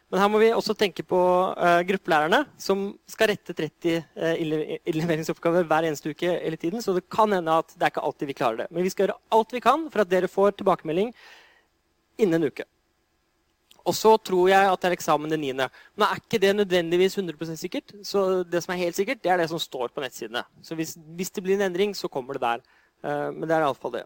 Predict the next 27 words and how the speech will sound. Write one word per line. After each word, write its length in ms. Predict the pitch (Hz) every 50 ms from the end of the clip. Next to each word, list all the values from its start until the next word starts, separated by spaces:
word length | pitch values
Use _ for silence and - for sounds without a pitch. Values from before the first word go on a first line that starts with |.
| -
Og 80 | - -
så 100 | - 202
er 60 | 185
det 80 | 180 170
sånn 140 | 180 175 -
at 80 | -
hvis 100 | 175 -
man 140 | 185 180 180
vil 100 | 190 -
trekke 280 | - 226 - - 151 -
seg 120 | 147 143
fra 140 | - 175 -
kurset, 360 | - 185 - - 269 285 254
så 100 | - 202 175
bør 80 | 170 190 190
man 80 | 185 175
gjøre 160 | 151 143 143
det 120 | 147 147 156
noen 200 | 156 151 156 131
uker 160 | - - 139 135
i 20 |
forveien. 400 | - 170 165 147 147 170 196 214
Jeg 80 | 175 -
tror 140 | - 156 143
det 60 | 151
er 80 | - -
tre. 120 | 220 269